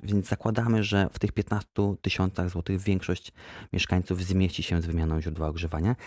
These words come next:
I jednocześnie dodatkowo dorzuciliśmy możliwość skorzystania z programu Termokawka, w ramach którego można sięgnąć po dodatkowe pięć tysięcy złotych na wymianę stolarki okiennej. Ale to nie wszystko,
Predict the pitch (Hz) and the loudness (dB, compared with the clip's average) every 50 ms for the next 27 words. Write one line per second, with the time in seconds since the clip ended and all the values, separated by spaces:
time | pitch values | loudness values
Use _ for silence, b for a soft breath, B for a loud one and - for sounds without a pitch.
0 | B B B - - 107 113 113 117 113 110 - 120 117 - 117 107 104 120 123 | B B B -2 2 4 4 6 6 4 4 4 2 4 4 4 4 4 4 4
1 | 120 120 104 - - - 85 82 95 113 - 131 123 123 113 - - - 117 - | 4 4 2 0 0 0 0 2 0 0 0 -2 -2 -2 -4 -4 -4 -4 -2 2
2 | - 110 110 110 B B B B B - 104 98 95 117 113 113 107 98 - - | 2 4 4 2 B B B B B 0 2 4 4 4 4 4 4 2 0 -2
3 | - 107 104 101 - - 95 95 90 87 - - - 95 95 90 85 85 85 - | 0 0 0 0 0 0 2 2 2 2 0 -2 -2 0 2 2 2 2 2 2
4 | 101 92 82 78 80 - - 80 78 - - - 65 - 160 B B B B B | 2 2 2 2 0 0 -2 -2 -4 -2 0 0 0 0 0 B B B B B
5 | B B B - - 131 131 - - - - 127 127 127 123 120 117 120 113 - | B B B 2 4 4 4 2 2 2 2 4 4 6 4 6 6 4 2 4
6 | - 120 120 120 120 113 - - - 113 113 110 110 117 120 - _ _ _ - | 4 4 4 4 2 2 0 0 0 2 2 2 0 -2 -4 -8 _ _ _ -2
7 | 98 104 101 - - - 113 113 107 - - - 131 135 - - 107 - 107 104 | 0 0 0 2 0 2 2 2 2 2 2 2 2 2 2 -2 0 2 2 2
8 | 101 - 90 - - 92 - - 147 - - 110 107 110 107 107 104 107 101 - | 2 0 -2 -2 0 -2 0 0 -2 0 0 2 2 4 4 4 4 4 2 2
9 | - 95 95 92 - - - 90 85 - - 80 80 82 - - - 120 120 - | 0 0 0 0 0 0 -2 -4 -2 -2 -4 -4 -4 -4 -4 -2 -2 0 0 2
10 | 135 143 143 135 - - - 131 - - - - - - | 4 4 4 2 2 2 0 0 0 -2 -8 -12 -12 -12